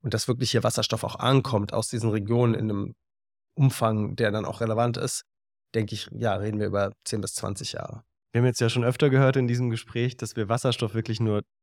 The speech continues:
Speaker 2: dann benutzen sollten, wenn's nicht anders geht, alleine schon aufgrund der Energieeffizienz sozusagen, ne? Ich würde trotzdem noch mal mit dir zum Abschluss über ein anderes Thema sprechen, denn für uns als Initiative Tschüss Erdgas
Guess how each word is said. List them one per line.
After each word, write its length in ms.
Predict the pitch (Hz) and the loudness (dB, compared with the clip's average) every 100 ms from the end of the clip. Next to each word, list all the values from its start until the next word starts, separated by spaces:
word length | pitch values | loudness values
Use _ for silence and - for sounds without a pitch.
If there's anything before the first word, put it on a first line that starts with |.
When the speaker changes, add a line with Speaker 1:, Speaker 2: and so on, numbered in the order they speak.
| _ _ _ - | _ _ _ 0
Speaker 2:
dann 220 | 110 131 | 4 6
benutzen 460 | 123 120 117 - 110 | 6 4 2 -2 0
sollten, 600 | 95 95 104 113 101 98 | 4 4 2 0 -4 -4
wenn's 400 | - 101 95 - - - | -4 -2 -4 -8 -14 -6
nicht 240 | 104 - | -6 -4
anders 260 | 98 90 - | -4 -4 -2
geht, 220 | 101 120 | -4 -2
alleine 240 | 98 92 95 | 0 0 0
schon 180 | 107 | -4
aufgrund 420 | - 98 - 98 95 | -6 -8 -4 -4 -2
der 220 | 92 87 _ _ | -4 -6 _ _
Energieeffizienz 840 | - 104 98 131 131 123 143 135 143 | -4 -2 0 2 2 2 4 4 2
sozusagen, 540 | 135 139 120 131 131 | -2 -2 0 0 0
ne? 100 | 127 - _ | -4 -6 _
Ich 140 | - 131 | -2 4
würde 160 | 156 | 6
trotzdem 340 | 156 165 - 160 | 6 2 2 4
noch 80 | 151 | 6
mal 200 | 156 147 | 6 4
mit 320 | - 143 131 | 2 2 4
dir 140 | 143 | 2
zum 160 | - - | 2 -2
Abschluss 400 | 127 - 151 - | -2 0 0 0
über 200 | - 131 | 0 2
ein 520 | 127 127 123 - - | 4 2 0 -2 -8
anderes 320 | - 147 190 - | 0 2 4 2
Thema 240 | 127 101 | 0 0
sprechen, 280 | 104 120 123 | 0 2 4
denn 300 | 123 120 127 - | 4 2 -2 -4
für 100 | 120 | 2
uns 220 | 151 175 | 2 2
als 160 | 120 | 0
Initiative 640 | 127 117 117 110 143 151 147 | 2 0 0 0 0 0 0
Tschüss 220 | - 123 | -2 0
Erdgas 600 | 127 131 - 131 131 | 0 0 0 0 0